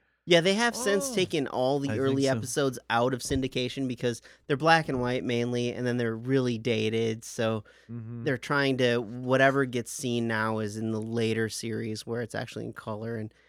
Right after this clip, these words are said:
Speaker 1: a, a
Speaker 3: Yeah.
Speaker 1: little less
Speaker 3: I, I
Speaker 1: dated.
Speaker 3: don't remember the black and white myself, so I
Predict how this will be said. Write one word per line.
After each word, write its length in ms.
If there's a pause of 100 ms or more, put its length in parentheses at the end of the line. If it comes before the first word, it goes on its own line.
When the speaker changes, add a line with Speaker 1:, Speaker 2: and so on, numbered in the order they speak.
(220)
Speaker 1:
a, 160
a 160
Speaker 3:
Yeah. 260
Speaker 1:
little 120
less 340
Speaker 3:
I, 60
I 60
Speaker 1:
dated. 260
Speaker 3:
don't 180
remember 440
the 100
black 320
and 140
white 260
myself, 600
so 480
I 80